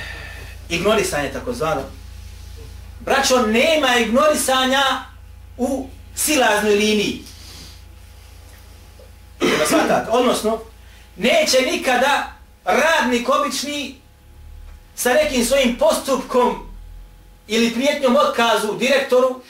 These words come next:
naštetiti. Hoće li naštetiti? Kaže, radi tam, kopa kanal: „Ako mi ne budeš podigao platu, još dvjesto eura, ja napuštam firmu.” <laughs> Kaže, „Ja ću na pedeset će takvi kod ti dovesti.” Pedeset.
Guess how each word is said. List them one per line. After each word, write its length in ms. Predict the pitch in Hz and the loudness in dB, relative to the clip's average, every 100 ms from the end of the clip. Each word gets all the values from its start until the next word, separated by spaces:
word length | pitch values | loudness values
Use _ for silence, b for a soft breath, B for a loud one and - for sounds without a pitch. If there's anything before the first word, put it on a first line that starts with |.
| 202 | -8
naštetiti. 500 | 196 - 170 120 - _ _ _ _ _ _ _ _ | -6 -6 -10 -14 -18 _ _ _ _ _ _ _ _
Hoće 180 | 156 170 | -10 -4
li 60 | 185 | -2
naštetiti? 500 | 226 233 - 123 - _ _ _ | 0 -2 -4 -8 -16 _ _ _
Kaže, 300 | - 226 190 | 0 0 2
radi 260 | 214 226 - | 2 2 0
tam, 140 | 220 | -2
kopa 280 | 226 220 190 | 0 0 2
kanal: 300 | 226 220 180 - B B B B B | 2 2 2 0 B B B B B
„Ako 300 | 196 208 233 | 0 2 2
mi 80 | 233 | 2
ne 180 | 285 | 2
budeš 260 | 269 240 233 | 2 2 2
podigao 380 | 285 277 240 233 | 2 2 2 2
platu, 520 | 277 277 269 240 - - | 2 2 0 -2 -6 -12
još 280 | 214 277 226 | 0 2 2
dvjesto 280 | 269 240 262 | 2 0 2
eura, 260 | 285 269 | 4 4
ja 240 | 262 262 262 | 4 4 2
napuštam 340 | 254 226 220 - | 0 0 0 0
firmu.” 280 | 214 - - - _ | 0 -2 -6 -18 _
<laughs> 260 | - 208 | -4 -2
Kaže, 140 | 185 202 | 0 2
„Ja 120 | 202 | 0
ću 100 | 202 190 | -2 -2
na 160 | 226 | -2
pedeset 420 | - 185 254 220 160 | 0 0 0 0 -4
će 100 | 156 | -4
takvi 200 | 147 127 | -6 -6
kod 120 | - | -12
ti 80 | 123 | -12
dovesti.” 340 | 110 104 - _ _ _ _ _ _ _ _ _ _ _ _ _ - | -12 -14 -20 _ _ _ _ _ _ _ _ _ _ _ _ _ -14
Pedeset. 520 | 160 170 180 - - | -4 -2 -2 -4 -12